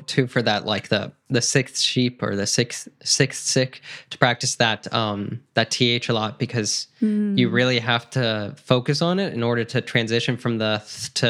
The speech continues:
Speaker 1: s or th to sh, right, sounds. So that
Speaker 2: Yeah.
Speaker 1: T H sound to the S sound and this T H sound to the S H sound, that's really challenging.
Speaker 2: Definitely.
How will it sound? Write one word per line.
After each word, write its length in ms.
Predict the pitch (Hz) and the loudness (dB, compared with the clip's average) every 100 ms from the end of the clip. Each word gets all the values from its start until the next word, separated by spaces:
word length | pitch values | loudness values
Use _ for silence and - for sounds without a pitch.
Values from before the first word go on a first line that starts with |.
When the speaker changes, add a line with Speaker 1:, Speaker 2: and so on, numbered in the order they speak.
| 107 | 0
Speaker 1:
s 380 | - - - - | -2 0 -2 -2
or 160 | 113 107 | -2 -2
th 500 | 110 - - - - - | -4 -12 -18 -16 -16 -4
to 200 | 113 110 | -2 0
sh, 340 | - - - - - - - _ _ _ | 0 0 0 -6 -16 -20 -20 _ _ _
right, 220 | 113 117 | 0 0
sounds. 440 | - 127 131 143 - - - _ _ _ | 0 0 0 -4 -8 -14 -20 _ _ _
So 100 | 208 | 2
that 240 | 190 104 180 | 4 2 2
Speaker 2:
Yeah. 60 | |
Speaker 1:
T 80 | 175 | 2
H 140 | 113 - | 2 2
sound 220 | 117 110 | 0 0
to 80 | - | 0
the 100 | 95 | 0
S 160 | 120 | 0
sound 260 | - 110 110 | 0 0 0
and 100 | 101 | -2
this 200 | 101 - | 0 -2
T 200 | - 120 | 0 0
H 140 | 107 | 0
sound 200 | - 107 | 0 -2
to 100 | - | 0
the 240 | 104 101 - _ _ _ _ _ | -2 -2 -4 _ _ _ _ _
S 180 | 127 123 | 0 2
H 220 | 127 120 - | 0 0 0
sound, 380 | 131 131 147 - - - - - | 0 0 -4 -8 -18 -18 -18 -6
that's 180 | - 110 | -2 2
really 160 | 117 104 | 2 2
challenging. 540 | 110 104 104 101 101 - _ - | 0 0 0 -2 -4 -8 _ 0
Speaker 2:
Definitely. 920 | 220 190 214 220 - 175 175 175 | 0 2 -2 0 0 -2 -2 -6